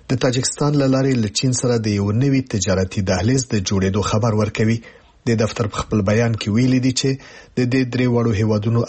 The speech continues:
استازي به په نږدې راتلونکي کې په دې اړه د بحث لپاره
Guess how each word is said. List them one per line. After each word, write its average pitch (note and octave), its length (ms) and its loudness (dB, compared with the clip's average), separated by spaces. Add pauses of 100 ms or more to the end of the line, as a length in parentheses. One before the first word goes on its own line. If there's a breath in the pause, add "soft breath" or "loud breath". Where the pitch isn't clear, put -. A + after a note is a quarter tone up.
استازي A2+ 400 -2
به G2 240 -2
په B2+ 120 -2
نږدې B2+ 240 0 (100)
راتلونکي C3+ 500 -2
کې C#3+ 100 0 (460 loud breath)
په - 80 0
دې D3 140 0 (120)
اړه C3 140 0 (140)
د G2+ 180 0
بحث C#3+ 180 0 (120)
لپاره C#3+ 300 0